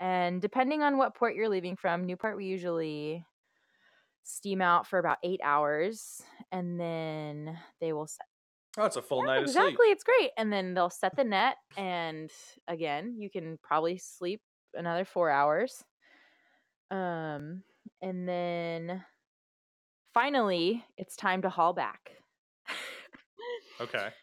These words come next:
Speaker 1: So they haul the net back in. Takes maybe, like, twenty minutes, thirty minutes, depending on what boat you're on, because the net is really far out behind you, like, maybe, like,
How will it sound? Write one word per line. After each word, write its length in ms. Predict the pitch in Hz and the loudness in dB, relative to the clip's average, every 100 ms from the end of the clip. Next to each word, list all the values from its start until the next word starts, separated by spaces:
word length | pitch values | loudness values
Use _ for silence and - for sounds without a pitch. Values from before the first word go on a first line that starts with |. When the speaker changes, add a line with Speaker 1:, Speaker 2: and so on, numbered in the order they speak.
| _ | _
Speaker 1:
So 960 | - - 208 196 196 190 190 190 196 196 | -6 -2 2 4 6 4 4 2 0 -2
they 100 | 202 | -2
haul 200 | 202 190 | 0 0
the 80 | |
net 200 | 180 175 | 2 2
back 220 | 175 185 185 | 2 0 -2
in. 260 | 202 240 - _ _ _ _ _ _ _ _ - | -4 -6 -10 _ _ _ _ _ _ _ _ -8
Takes 320 | 214 - - | -8 -6 -12
maybe, 220 | 180 190 | -8 -6
like, 220 | 165 - | -8 -10
twenty 260 | - 175 165 | -10 -8 -6
minutes, 680 | 151 165 175 - - - - | -6 -8 -8 -16 -20 -20 -6
thirty 220 | 180 170 170 | -4 -4 -4
minutes, 380 | 165 180 - | -8 -12 -16
depending 360 | - 185 165 170 | -12 -10 -8 -6
on 300 | 156 156 165 _ _ _ _ - | -6 -8 -12 _ _ _ _ -2
what 200 | 180 170 | -2 -2
boat 160 | 151 | -4
you're 420 | 170 175 170 165 | -2 -2 0 0
on, 420 | 160 160 180 208 202 _ _ | -2 -2 -4 -8 -12 _ _
because 640 | 185 202 180 175 175 - _ _ _ _ _ _ _ - | -14 -8 -4 -2 -4 -12 _ _ _ _ _ _ _ -4
the 80 | 190 | 0
net 180 | 262 - | 2 0
is 140 | 190 | -2
really 240 | 202 214 | 2 2
far 140 | 208 190 | 4 4
out 160 | 165 | 4
behind 340 | 170 165 160 156 | 0 -2 -6 -6
you, 140 | 143 | -12
like, 200 | - - | -12 -12
maybe, 280 | 156 151 151 | -12 -10 -8
like, 280 | 135 127 | -10 -12